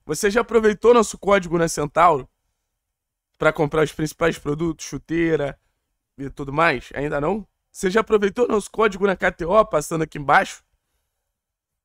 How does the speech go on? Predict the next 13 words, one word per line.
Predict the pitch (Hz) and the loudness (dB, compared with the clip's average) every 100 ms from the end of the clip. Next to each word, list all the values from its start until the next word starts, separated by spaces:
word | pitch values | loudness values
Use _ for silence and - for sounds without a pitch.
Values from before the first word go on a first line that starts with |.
| _ _ _ | _ _ _
Pra | 160 156 | 2 2
virar | 165 160 | 4 2
membro | 156 165 151 143 | 2 -2 -4 -10
do | |
canal? | 147 143 156 175 170 _ _ _ _ _ _ _ _ _ _ _ _ _ _ _ - | -2 0 2 0 -2 _ _ _ _ _ _ _ _ _ _ _ _ _ _ _ -6
Também | 147 160 160 | -2 0 0
não? | 202 214 _ _ _ _ | 0 -4 _ _ _ _
Enfim, | _ _ _ _ _ _ _ _ _ - | _ _ _ _ _ _ _ _ _ -10
tão | 147 | -8
perdendo | 127 139 143 143 | -6 -6 -6 -6
várias | 127 143 143 | -6 -8 -10
oportunidades, | 139 143 - - 175 - - - | -10 -12 -12 -14 -14 -16 -18 -20
tá? | 120 | -20